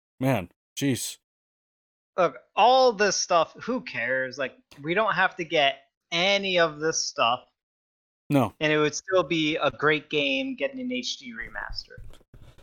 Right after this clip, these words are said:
Speaker 2: Right? The fact that they're charging for some, a good deal of this extra stuff, we don't need to buy it. Some, a lot of it seems unnecessary, right? Music tracks and cheat codes.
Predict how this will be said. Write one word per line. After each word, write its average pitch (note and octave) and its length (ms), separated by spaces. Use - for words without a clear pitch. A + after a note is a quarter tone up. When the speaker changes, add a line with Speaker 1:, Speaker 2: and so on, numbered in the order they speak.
Speaker 2:
Right? C#3 240
The - 60
fact G3+ 240
that G3 100
they're F3+ 160
charging F3+ 640
for E3 880
some, E3 680
a C#3+ 80
good D3 300
deal D3+ 260
of C#3 120
this D3 240
extra D#3 340
stuff, C#3+ 440
we E3 80
don't F3 160
need E3+ 160
to D#3 80
buy C3+ 380
it. C#3 180
Some, E3+ 360
a D3+ 80
lot D#3 220
of E3 40
it E3 60
seems E3 300
unnecessary, D3 640
right? C#3+ 260
Music E3+ 460
tracks G3+ 500
and D3 760
cheat - 360
codes. G#2 560